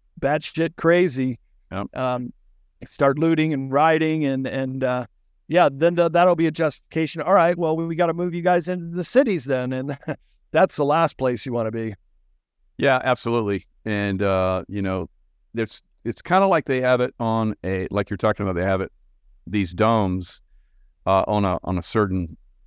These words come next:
Speaker 2: uh, range within the United States, 'cause up north where there's not as many people, uh, of course,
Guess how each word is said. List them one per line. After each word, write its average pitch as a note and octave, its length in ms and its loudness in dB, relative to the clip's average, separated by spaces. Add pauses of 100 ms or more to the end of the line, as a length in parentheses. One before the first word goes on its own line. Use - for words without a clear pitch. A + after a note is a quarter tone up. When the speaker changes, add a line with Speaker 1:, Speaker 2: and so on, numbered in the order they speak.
(180)
Speaker 2:
uh, F2 260 0
range G2 800 -2
within G2 240 0
the F2+ 60 0
United F2 260 0
States, G2 300 0
'cause F2 280 -4
up G#2 160 -2
north A2+ 440 2
where G2 140 2
there's F2+ 360 -2 (380)
not A2 260 0
as G2 120 -2
many G2 180 -2
people, F2+ 440 -2 (580)
uh, F2 220 0
of E2+ 100 -8
course, - 440 -4